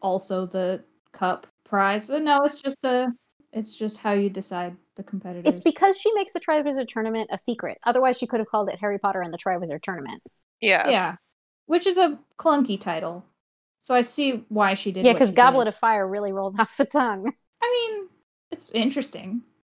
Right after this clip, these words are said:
Speaker 1: I didn't know whether it was an inter-school competition.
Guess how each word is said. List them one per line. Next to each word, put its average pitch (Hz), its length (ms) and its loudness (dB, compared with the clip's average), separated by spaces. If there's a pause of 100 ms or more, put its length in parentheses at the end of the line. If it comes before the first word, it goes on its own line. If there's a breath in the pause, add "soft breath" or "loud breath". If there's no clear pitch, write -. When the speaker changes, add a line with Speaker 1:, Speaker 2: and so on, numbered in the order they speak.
(140)
Speaker 1:
I 226 100 4
didn't 262 300 0
know 269 160 4
whether 247 320 4
it - 80 2
was 220 180 0
an 214 100 -6
inter-school 208 600 -4
competition. 185 720 -10